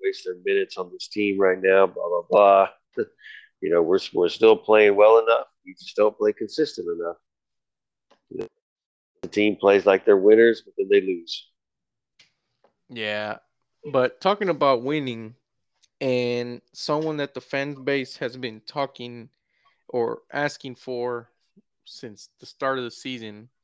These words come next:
Speaker 2: um, our Houston Dynamo dos star. You touched on it. Palomino, he played tonight after traveling with the team Friday.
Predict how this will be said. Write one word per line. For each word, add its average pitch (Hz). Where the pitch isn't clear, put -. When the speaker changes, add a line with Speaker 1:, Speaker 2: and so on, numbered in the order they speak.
Speaker 2:
um, 113
our 131
Houston 170
Dynamo 151
dos 135
star. 123
You 120
touched 131
on 110
it. 107
Palomino, 131
he 127
played 131
tonight 139
after 123
traveling 127
with 120
the -
team 135
Friday. 139